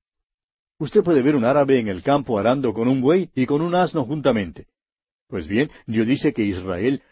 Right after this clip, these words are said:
no debe arar de esa manera. Quizá alguien diga,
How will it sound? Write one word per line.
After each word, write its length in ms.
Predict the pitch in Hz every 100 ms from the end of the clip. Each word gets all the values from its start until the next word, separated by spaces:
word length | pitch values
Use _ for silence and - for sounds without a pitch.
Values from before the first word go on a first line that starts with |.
| _
no 300 | 101 127 151
debe 300 | 131 156 117
arar 280 | 104 151 147
de 100 | 113
esa 180 | 113 117
manera. 400 | 143 143 78 - _ _ _ _ _ _
Quizá 220 | 135 160
alguien 200 | 147 110
diga, 300 | 120 120 98